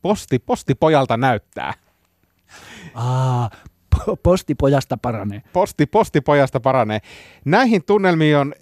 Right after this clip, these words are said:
Speaker 1: hieno päättää. Ehkä
Speaker 2: Jaa.
Speaker 1: loppusanoiksi vielä, ö, P P:n kommentti. Istukaa kiikkustuoliin ja ottakaa housut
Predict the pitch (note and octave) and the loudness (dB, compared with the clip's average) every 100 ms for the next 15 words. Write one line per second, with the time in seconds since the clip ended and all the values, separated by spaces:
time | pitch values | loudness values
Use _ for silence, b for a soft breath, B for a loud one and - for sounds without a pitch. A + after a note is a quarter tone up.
0 | _ _ D3 F3+ D#3+ B2+ D#3 C#3+ - C3 | _ _ 0 2 2 0 0 -2 -2 0
1 | A#2+ A#2 D#3 D3 D#3+ F#3+ - C#3+ D3 C#3+ | 0 0 0 0 0 0 -2 -2 0 2
2 | B2+ C#3+ B2+ C3 A#2 A#2 - - D2 E2+ | 0 -2 0 2 2 0 -4 -16 -16 -14
3 | G#2+ F#2 _ _ _ _ _ D#3+ C#3+ - | -16 -20 _ _ _ _ _ 0 0 0
4 | A#2+ A2 G#2+ - B2+ A2+ G#2+ - A2 G2 | -2 -2 -4 -4 -2 -2 -6 -6 -8 -8
5 | _ _ _ _ _ _ _ E3+ E3+ - | _ _ _ _ _ _ _ -4 -4 -4
6 | - D3 - D#3+ - C3+ - B2 A2+ A2+ | -2 -2 0 -4 -4 -8 -6 -2 0 0
7 | A2 A#2 - - G#2+ G#2 B2 G#2+ G#2 | 0 -2 -6 -2 -2 0 0 -2 -6